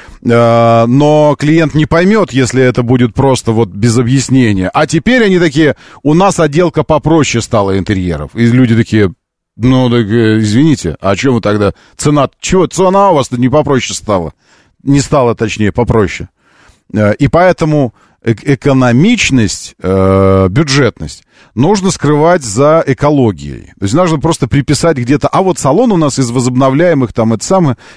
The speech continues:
легко разлагаемых и всего остального, поэтому он такой дубовый". И все такие: "Ну да, ну да, ну это же экологично". Вот. Ни, ни одного намека здесь на это. Что касается подвески, э,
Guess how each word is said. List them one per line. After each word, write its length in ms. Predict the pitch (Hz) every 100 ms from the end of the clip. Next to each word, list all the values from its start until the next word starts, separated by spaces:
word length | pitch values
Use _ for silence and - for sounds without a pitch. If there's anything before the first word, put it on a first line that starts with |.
| -
легко 320 | 120 - 147
разлагаемых 720 | 123 110 117 127 190 151 117
и 40 | 113
всего 200 | 127 117
остального, 460 | - 131 170 135
поэтому 540 | 104 165 202 202 156 139
он 120 | 135
такой 220 | 143 139
дубовый". 640 | 123 113 92 87 65 101 _ _ - -
И 60 | 113
все 120 | 120
такие: 180 | 120 131
"Ну 140 | 269
да, 200 | 160 160
ну 140 | 131
да, 180 | 95 113
ну 140 | 110 98
это 120 | 90
же 80 | 80
экологично". 480 | 78 78 98 - - _ - - -
Вот. 240 | 107 107 -
Ни, 420 | 107 117 175 254 208 131
ни 240 | 131 165
одного 420 | 220 190 202 202
намека 460 | 196 180 151 113 92
здесь 300 | 73 76 -
на 120 | 58
это. 300 | - - - _ _ - - -
Что 200 | - 185
касается 460 | 185 - 180 - 165
подвески, 800 | 160 151 180 190 - 160 143 139 _
э, 840 | 104 107 110 107 104 104 101 101 104